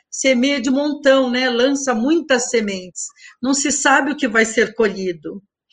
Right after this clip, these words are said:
Então, todos têm a oportunidade de evoluir de acordo com as suas tendências, né? As sementes são, são lançadas. É como quando quem joga, joga a rede no mar pra colher os peixes, né? Pra se alimentar naturalmente.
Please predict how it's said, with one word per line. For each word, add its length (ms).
Então, 360
todos 420
têm 300
a 60
oportunidade 840
de 100
evoluir 540
de 80
acordo 360
com 120
as 80
suas 220
tendências, 840
né? 240
As 140
sementes 520
são, 380
são 220
lançadas. 720
É 100
como 260
quando 240
quem 220
joga, 680
joga 340
a 40
rede 460
no 200
mar 280
pra 160
colher 300
os 220
peixes, 500
né? 260
Pra 180
se 180
alimentar 640
naturalmente. 840